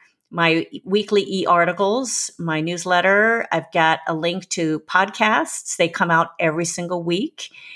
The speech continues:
And articles that go there, and social media.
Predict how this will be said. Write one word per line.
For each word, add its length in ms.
And 680
articles 420
that 100
go 120
there, 160
and 220
social 300
media. 360